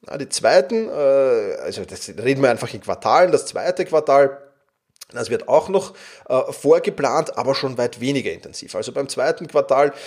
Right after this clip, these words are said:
äh, da lege ich zwar auch noch die Ziele fest, äh, lege die Milestones fest und mache so eine, eine kurze Liste der nächsten Schritte zu jedem Projekt, was ich davor habe. Ja, das ist jetzt nicht mehr,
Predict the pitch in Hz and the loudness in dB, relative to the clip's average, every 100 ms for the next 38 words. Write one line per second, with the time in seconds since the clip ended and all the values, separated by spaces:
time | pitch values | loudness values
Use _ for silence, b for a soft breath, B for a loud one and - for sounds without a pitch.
0 | B B 127 131 139 135 151 151 - - | B B 0 4 6 4 0 -2 -2 0
1 | 165 214 - 117 - 202 226 202 170 165 | 0 0 -4 -4 -8 -2 2 2 4 2
2 | - - 120 107 127 147 143 139 117 123 | 0 -4 -4 -6 -6 -6 -6 -6 -2 0
3 | 202 196 190 185 - 151 156 147 131 143 | 0 -2 -2 -2 0 2 2 0 -2 -2
4 | - 135 135 139 139 B B B - 123 | 0 0 2 2 0 B B B -6 0
5 | 135 - _ - - 175 190 185 - 120 | 0 -2 _ -14 -6 4 4 4 2 2
6 | - - _ - 120 135 - 123 104 98 | 0 -8 _ -16 -8 -4 -2 -2 -2 -4
7 | - 101 113 110 107 113 104 101 101 76 | -10 -6 -6 -4 -6 -6 -10 -10 -10 -10
8 | 87 - 92 95 - - - - _ - | -12 -10 -12 -10 -12 -12 -14 -14 _ 0
9 | 139 120 131 135 - 151 147 151 143 | 0 2 2 2 2 -4 -2 4 4